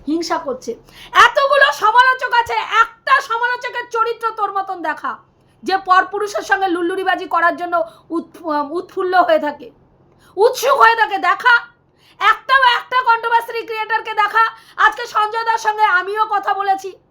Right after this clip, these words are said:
সঞ্জয় দার সঙ্গে, আহ, সুতপাও কথা বলেছে, মামনের মনের কথা, মামনও কথা বলেছে, সঞ্জয় দার সঙ্গে সীমাদি কথা বলেছে, মুনমুন্দি কথা বলেছে, সুলতাদি কথা বলেছে, মিলি হয়তো কথা বললে বলতেও পারে,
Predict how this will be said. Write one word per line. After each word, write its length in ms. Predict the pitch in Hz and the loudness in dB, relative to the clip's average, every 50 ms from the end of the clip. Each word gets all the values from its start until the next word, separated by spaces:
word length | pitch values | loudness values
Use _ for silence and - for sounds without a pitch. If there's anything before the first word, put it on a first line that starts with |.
| _ _ _ _ _ _ _ _ | _ _ _ _ _ _ _ _
সঞ্জয় 380 | - 381 440 466 466 508 494 508 | 0 2 2 4 2 0 -2 -2
দার 160 | 508 480 480 | 0 -2 -2
সঙ্গে, 440 | - - 440 427 427 427 440 440 440 427 427 427 - - - | 0 0 0 0 0 0 4 4 6 4 4 2 -8 -14 -8
আহ, 1040 | - 311 330 330 330 320 320 311 311 302 285 294 294 277 269 262 269 269 262 262 | -4 -2 0 0 0 -2 -2 -2 -4 -4 -6 -8 -12 -16 -16 -14 -10 -8 -8 -8
সুতপাও 540 | 262 - 330 349 - 440 440 453 453 466 480 | -8 -8 -8 -6 -4 0 2 4 6 6 4
কথা 300 | 466 453 427 415 427 427 | 4 0 -6 -6 -6 -4
বলেছে, 380 | 440 427 427 415 403 427 403 392 | -4 -2 -2 -2 -2 -4 -6 -4
মামনের 400 | 370 339 349 370 381 403 403 392 | -2 -2 -4 -4 -4 -6 -6 -6
মনের 260 | 381 381 392 403 403 403 | -6 -6 -6 -6 -6 -6
কথা, 360 | 392 381 - 370 359 359 - _ _ _ _ _ 240 | -6 -6 -6 -6 -8 -8 -10 _ _ _ _ _ -2
মামনও 440 | 277 294 330 359 427 494 508 508 494 | 0 0 2 2 4 4 4 2 2
কথা 220 | 466 427 - 440 427 | 0 -2 0 -2 -2
বলেছে, 360 | 415 403 403 392 392 415 370 359 - - - _ | 0 0 -2 -2 -2 -4 -6 -6 -8 -12 -20 _
সঞ্জয় 360 | - - 415 453 466 494 508 508 | -2 0 0 2 2 0 0 2
দার 160 | 508 494 523 | 2 2 2
সঙ্গে 280 | 494 466 466 453 453 | 2 -2 -4 -4 -6
সীমাদি 460 | 427 - - 392 415 453 466 466 480 466 | -6 -4 -4 -2 0 0 0 -2 -2 -2
কথা 220 | 466 427 415 427 | -2 0 0 0
বলেছে, 340 | 427 415 415 415 - 403 392 | -2 -2 -4 -4 -4 -4 -4
মুনমুন্দি 500 | 392 392 415 480 539 523 508 508 508 494 - | -2 -2 -4 -2 0 0 0 0 -2 -6 -4
কথা 220 | 494 466 427 415 | -2 -2 0 0
বলেছে, 400 | 427 440 427 415 403 427 403 392 392 - - - - - | 0 0 -2 -2 -2 -2 -2 -2 -2 -4 -8 -20 -20 -6
সুলতাদি 580 | - 392 508 554 539 554 554 523 539 539 523 480 | -2 0 2 4 4 2 2 0 -2 -2 0 0
কথা 240 | 466 453 440 480 | 0 0 2 0
বলেছে, 420 | 466 453 453 440 427 427 453 392 370 - - - _ _ _ _ _ _ _ _ _ _ _ _ _ _ - | 0 2 2 2 2 2 0 -6 -6 -8 -10 -18 _ _ _ _ _ _ _ _ _ _ _ _ _ _ -12
মিলি 380 | 285 311 440 523 539 587 571 587 | -6 0 2 2 4 4 4 4
হয়তো 320 | 523 480 480 480 494 523 - | 4 4 4 2 0 -4 -2
কথা 240 | - 440 427 440 440 | -2 -2 -2 -2 -2
বললে 240 | 440 440 427 453 - | -2 -2 -2 -4 -4
বলতেও 400 | 359 370 381 370 427 440 440 440 | -2 -4 -4 -4 -2 -2 -2 0
পারে, 260 | 427 392 381 359 | -2 -2 -4 -4